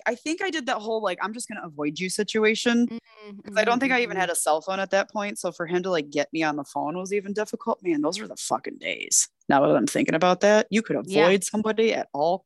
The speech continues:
Speaker 1: costs.
Speaker 2: Yeah, you could.
Speaker 1: God, that was, that was nice. Nice. I miss it. So I ended up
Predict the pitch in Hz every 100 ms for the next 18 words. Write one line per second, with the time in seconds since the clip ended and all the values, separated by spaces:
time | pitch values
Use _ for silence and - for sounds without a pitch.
0 | - - 165 120 - - _ - - -
1 | _ _ _ 185 185 214 185 - _ 196
2 | 180 208 240 202 220 220 - _ _ _
3 | 233 226 170 160 180 214 - - - -
4 | _ _ 160 160 - - - - - 202
5 | 175 170 190 - 185 - _ _ _ -
6 | 277 262 254 262 _ _ _ _ _ 240
7 | 302 330